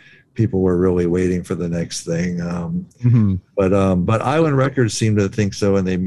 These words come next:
Speaker 1: they made that a big part of the case, so that it was, uh, intentionally deceptive.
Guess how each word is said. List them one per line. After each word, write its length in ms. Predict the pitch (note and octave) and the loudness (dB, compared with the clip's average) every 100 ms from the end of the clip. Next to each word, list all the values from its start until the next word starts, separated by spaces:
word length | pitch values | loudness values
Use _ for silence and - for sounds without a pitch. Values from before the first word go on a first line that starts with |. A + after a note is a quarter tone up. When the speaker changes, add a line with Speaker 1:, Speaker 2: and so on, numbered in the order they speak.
| F#2 | -4
Speaker 1:
they 160 | G#2 G2+ | -2 -2
made 380 | F#2+ F#2+ G2+ F2 | 0 0 0 0
that 340 | G2 F2+ F2 _ _ _ - | -2 -2 -8 _ _ _ -12
a 100 | G2 | -10
big 340 | - G#2 G2 | -2 -2 -2
part 300 | - G2+ F#2+ | -2 0 2
of 100 | F#2 | 0
the 100 | E2+ | -2
case, 380 | - G2 F2 D#2+ | -6 -4 -4 -4
so 80 | E2 | -4
that 240 | E2+ F2 | -2 0
it 60 | F2 | 0
was, 400 | E2+ F2 E2 E2 | 0 -2 -4 -6
uh, 340 | F2 E2 E2 F#2+ | -6 -6 -6 -6
intentionally 580 | F#2 G#2+ G#2 - F2+ | -4 0 0 0 -2
deceptive. 580 | E2 - G2+ F#2+ - E2 | -2 -2 -2 -2 -4 -10